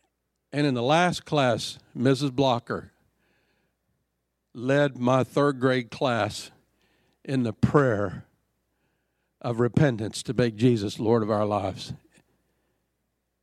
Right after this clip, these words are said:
Now, you won't see that in public school in America today. If it even tried to happen, the teacher would get fired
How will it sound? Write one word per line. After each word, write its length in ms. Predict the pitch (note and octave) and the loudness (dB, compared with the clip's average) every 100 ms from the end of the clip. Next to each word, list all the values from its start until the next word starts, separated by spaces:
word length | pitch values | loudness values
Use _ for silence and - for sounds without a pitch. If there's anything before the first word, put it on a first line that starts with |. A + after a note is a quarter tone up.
| _ _ - | _ _ -4
Now, 80 | |
you 100 | C3 | 0
won't 220 | D#3 E3+ - | 2 2 2
see 180 | F3 | 2
that 160 | D#3 C#3 | 2 -2
in 80 | A#2+ | 0
public 300 | C3+ B2+ B2 | 0 0 -2
school 320 | - C#3 A#2+ | 2 2 4
in 60 | G#2+ | 0
America 380 | A#2 A2 - | 0 -2 -4
today. 440 | G2 F#2 G2 - - _ - _ _ _ _ _ _ _ _ _ | -6 -2 -4 -4 -12 _ -20 _ _ _ _ _ _ _ _ _
If 160 | - B2+ | -4 2
it 120 | C#3 | 2
even 240 | C#3+ C#3+ C3 | 2 0 2
tried 340 | D#3+ E3 D#3 | 4 4 2
to 80 | C3 | -2
happen, 360 | A#2+ A2+ A2+ | -2 -2 -4
the 100 | G#2 | -2
teacher 340 | - C#3 - B2+ | 2 2 2 -2
would 120 | A2 | 0
get 140 | A2+ | 0
fired 640 | - C#3 C#3 C#3 C3+ C3+ | 2 2 4 4 2 -2